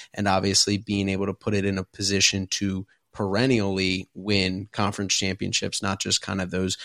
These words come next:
accumulation of multiple years and having a ton of senior led, uh, older guys.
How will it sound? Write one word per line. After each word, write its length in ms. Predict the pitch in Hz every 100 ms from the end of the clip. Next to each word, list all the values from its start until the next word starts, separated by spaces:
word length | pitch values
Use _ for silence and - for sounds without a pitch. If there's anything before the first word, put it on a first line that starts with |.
| -
accumulation 680 | - 110 98 92 95 - 101
of 160 | 95 - - -
multiple 380 | 101 95 98 95
years 420 | 95 101 92 -
and 140 | 90
having 260 | 104 92 92
a 60 |
ton 200 | 87 104
of 60 | 92
senior 380 | - 98 92 90
led, 260 | 92 90 90 - _
uh, 300 | - 87 85 -
older 260 | 92 98 87
guys. 540 | 90 90 - - -